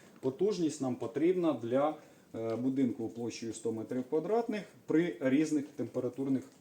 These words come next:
е, показниках. Так. Температура внутрішня.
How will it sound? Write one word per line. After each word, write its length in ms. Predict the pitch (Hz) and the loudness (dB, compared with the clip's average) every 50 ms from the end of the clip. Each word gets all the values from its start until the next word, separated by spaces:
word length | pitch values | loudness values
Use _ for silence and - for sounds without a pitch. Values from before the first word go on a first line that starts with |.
| - - - | -18 -12 -8
е, 340 | 110 110 110 110 107 104 104 | -6 -4 -4 -4 -4 -4 -6
показниках. 560 | - 110 - - 110 104 110 104 - - - - - - - - - - - - - - - - - - - - - - - - - - - - - - - - - - - - - - - - - - - - - - - | -8 -8 -8 -8 -8 -8 -8 -8 -10 -12 -14 -14 -18 -20 -20 -20 -20 -20 -20 -20 -20 -20 -20 -20 -20 -18 -16 -16 -16 -16 -18 -20 -20 -20 -20 -20 -20 -20 -20 -12 -8 -8 -6 -6 -8 -12 -20 -20 -20 -20 -20 -20 -20 -16 -14
Так. 300 | 120 107 - - - - - - _ - - - - - _ _ _ _ _ _ _ _ - - _ - | -14 -14 -14 -16 -20 -20 -20 -20 _ -20 -20 -20 -20 -20 _ _ _ _ _ _ _ _ -20 -20 _ -12
Температура 720 | 139 143 143 - 139 139 143 - - - 101 95 92 90 85 - _ _ _ _ _ - - 98 95 | -10 -8 -8 -8 -8 -10 -12 -12 -12 -14 -16 -16 -16 -16 -18 -20 _ _ _ _ _ -20 -20 -14 -12
внутрішня. 680 | 101 104 104 98 - - - - - - - 165 170 | -10 -10 -10 -12 -14 -16 -20 -20 -18 -16 -16 -14 -14